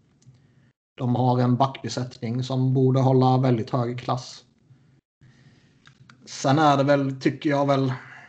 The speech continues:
det finns gott om potential i offensi-, eller potential i offensiven, men, eh, det vill ju till att Holtz och Raymond är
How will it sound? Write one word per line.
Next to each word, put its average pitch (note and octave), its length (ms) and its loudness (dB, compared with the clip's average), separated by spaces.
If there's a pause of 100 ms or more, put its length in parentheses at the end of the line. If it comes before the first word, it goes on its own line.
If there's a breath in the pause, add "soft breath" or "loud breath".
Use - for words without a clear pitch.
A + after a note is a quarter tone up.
(440 loud breath)
det C#3 120 -14
finns C3 220 0
gott C#3+ 220 0
om C3 120 -2
potential C3+ 680 0
i - 20 -2
offensi-, C#3 500 -6
eller B2+ 120 -2
potential B2+ 500 -4
i - 20 -4
offensiven, B2 720 -6
men, A#2+ 500 -2
eh, C3 560 -6 (1500)
det C#3 80 -2
vill C3 220 4
ju B2+ 100 4
till B2 280 -2
att B2+ 140 -2
Holtz B2 420 0
och B2+ 400 -2
Raymond A#2+ 480 -6
är A#2 460 -6